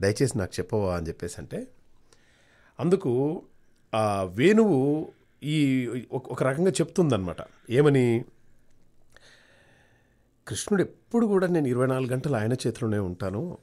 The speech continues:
ఎందుకంటే నా దగ్గర డొల్లతనం తప్ప ఏం లేదు, ఆ ఏమీ లేకపోవడమే నన్ను ఆ ఆనంద కిషోరుని దగ్గరికి చేర్చింది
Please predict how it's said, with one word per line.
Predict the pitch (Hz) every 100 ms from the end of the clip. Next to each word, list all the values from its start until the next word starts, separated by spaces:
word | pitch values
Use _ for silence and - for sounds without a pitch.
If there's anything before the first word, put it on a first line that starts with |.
| _ _ _ _ _ _ 92
ఎందుకంటే | 95 139 143 95 139 190 - - _ _ _ _ _ _ _ _ _ _ _ _ _
నా | 98 101 101 98
దగ్గర | 87 95 127 175 113 98 117 95 92
డొల్లతనం | 139 196 208 185 160
తప్ప | 131 - 143
ఏం | 120 98 117 117
లేదు, | 101 95 135 165 - _ _ _ -
ఆ | 110
ఏమీ | 98 104 160 208 208
లేకపోవడమే | 147 170 190 185 180 180 180 180
నన్ను | 127 135 165 147 117 147 185 - _ _ _ - -
ఆ |
ఆనంద | 104 110 175 190 185
కిషోరుని | 180 - 139 - 202 208 185
దగ్గరికి | 127 117 127 - 117 101 92 87 - -
చేర్చింది | 117 110 - 95 147 170